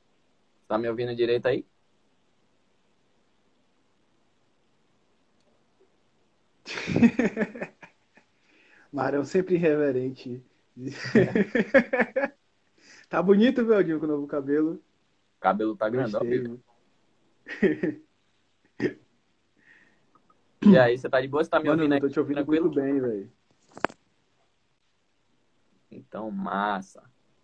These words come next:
Speaker 1: Eu, enquanto você entrava aí, eu tava fazendo uma introdução aí a respeito da sua pessoa,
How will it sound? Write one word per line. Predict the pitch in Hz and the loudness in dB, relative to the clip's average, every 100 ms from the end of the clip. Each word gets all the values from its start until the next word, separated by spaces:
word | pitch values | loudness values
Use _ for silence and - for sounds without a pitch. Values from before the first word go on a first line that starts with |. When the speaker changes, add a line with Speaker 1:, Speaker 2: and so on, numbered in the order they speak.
| _ _ _ _ _ _ _ _ _ _ _ | _ _ _ _ _ _ _ _ _ _ _
Speaker 1:
Eu, | 98 98 101 101 95 87 87 - _ _ _ _ _ _ _ _ - | -8 -6 -6 -6 -6 -6 -10 -16 _ _ _ _ _ _ _ _ -20
enquanto | - 107 98 | -10 -10 -8
você | 101 | -10
entrava | 98 101 98 98 | -4 -4 -2 -2
aí, | 98 | -2
eu | 98 | -2
tava | 107 104 101 92 69 - _ _ _ _ _ _ _ _ _ _ _ _ _ _ _ _ _ _ _ _ _ - | -2 0 2 0 -2 -12 _ _ _ _ _ _ _ _ _ _ _ _ _ _ _ _ _ _ _ _ _ -2
fazendo | 98 95 101 101 | -2 0 -6 -6
uma | 95 | -8
introdução | 98 98 98 92 95 92 | -4 -4 -4 -8 -8 -6
aí | 90 95 | -4 -4
a | |
respeito | 95 95 - 92 95 | -6 -12 -10 -10 -6
da | 95 | -6
sua | - 113 | -6 -10
pessoa, | - - - 101 101 98 | -10 -16 -10 -6 -4 -6